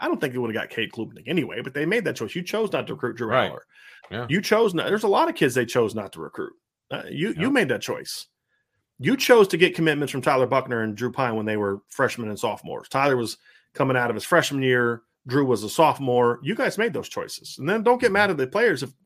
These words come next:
Speaker 1: 'cause they don't pan out or whatever. You chose them. They were your guy. So that is what it is. Benjamin Weiss, in your opinion, book pro-, is your opinion book process, the game a little slow, evolving now? No.
Speaker 2: No.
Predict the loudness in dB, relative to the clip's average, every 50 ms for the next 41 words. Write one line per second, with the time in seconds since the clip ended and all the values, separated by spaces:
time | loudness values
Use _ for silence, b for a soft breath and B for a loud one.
0 | -14 -14 -12 -10 -8 -2 0 2 2 2 2 0 0 2 2 2 2 2 0 0
1 | 0 0 2 2 2 2 2 2 2 2 0 -2 b b b b b b b b
2 | _ -10 -4 -2 -2 -2 2 4 4 6 6 4 4 2 0 0 -2 -4 0 2
3 | 4 4 4 6 6 6 6 6 6 4 4 2 0 -2 -8 -16 _ _ _ _
4 | _ _ _ _ _ _ _ _ _ _ _ _ _ _ _ _ _ _ -12 -4
5 | 0 0 2 2 2 0 0 -2 -6 -12 -18 _ _ _ _ _ -18 -14 -12 -10
6 | -10 -8 -8 -10 -10 -10 -12 -12 -12 -12 -14 -14 -16 -20 _ b b b b b
7 | b b b b b b b b b b 6 6 6 6 6 4 6 6 4 4
8 | 2 2 -2 -4 -2 -2 0 2 2 2 2 2 2 2 4 4 2 2 2 2
9 | 2 2 2 0 -8 -8 0 2 4 4 4 2 0 0 2 4 4 4 4 2
10 | 2 0 0 0 0 0 0 0 0 0 -2 -2 -4 -4 -2 0 0 2 0 -2
11 | -4 -6 -4 -2 0 0 0 0 -2 -4 -4 -2 -2 -2 -2 -2 -2 0 2 2
12 | 2 2 2 -2 -4 -4 -6 -8 -8 -6 -2 0 0 2 0 0 -2 -4 -4 -2
13 | 0 2 2 2 0 -2 -6 -10